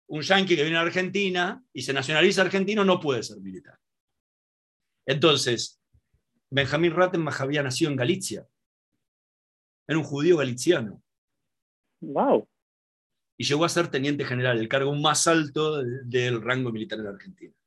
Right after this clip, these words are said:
Speaker 1: Entonces, la historia es, to-, de toda su familia es una historia de inmigrantes judíos, de la Suite Migdal, no tiene nada que ver ellos con la Suite Migdal, pero vivían en la cuadra de la Suite Migdal porque vivían en Lavalle y Junín, eh,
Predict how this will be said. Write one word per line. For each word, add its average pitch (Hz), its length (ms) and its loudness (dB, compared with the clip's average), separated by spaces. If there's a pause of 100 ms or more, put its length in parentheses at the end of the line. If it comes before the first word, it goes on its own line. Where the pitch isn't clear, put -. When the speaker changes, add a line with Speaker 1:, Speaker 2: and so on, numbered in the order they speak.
(360)
Speaker 1:
Entonces, - 580 -4
la 120 280 -2
historia 175 520 6
es, - 460 -2 (480)
to-, 160 160 -2
de 131 100 0
toda 175 240 6
su 165 120 0
familia 170 240 2
es 127 60 -2
una 131 280 -2
historia 127 300 -2
de 113 80 2
inmigrantes 147 520 0
judíos, 175 640 4 (460)
de 156 180 4
la 135 120 2
Suite 156 200 2
Migdal, 170 540 2
no 131 140 -2
tiene 139 160 0
nada 156 160 6
que 151 100 2
ver 160 140 4
ellos 160 180 2
con 160 80 2
la 156 80 2
Suite 165 200 -2
Migdal, 185 240 2
pero 151 180 0
vivían 160 240 0
en 156 120 -2
la 139 160 0
cuadra 190 280 4
de 131 60 0
la 120 80 -4
Suite 127 200 -8
Migdal 131 220 -2
porque 123 180 0
vivían 135 320 2
en 120 160 0
Lavalle 131 440 2
y 120 40 -6
Junín, 160 680 -2 (500)
eh, 117 800 6